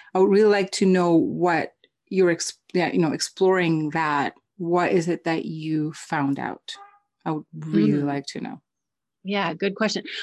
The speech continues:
Speaker 2: Well, so the, the, the process of the podcast for me, and it, like, it's always funny for me to sort of think of it as,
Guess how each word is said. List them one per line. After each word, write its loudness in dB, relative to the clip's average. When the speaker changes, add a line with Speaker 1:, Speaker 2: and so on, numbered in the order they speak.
Speaker 2:
Well, 2
so 2
the, 4
the, 2
the 2
process 2
of -2
the 0
podcast -4
for -4
me, -2
and 2
it, -6
like, 0
it's 0
always 2
funny 0
for 0
me 0
to 2
sort 0
of -4
think 0
of 0
it 0
as, -2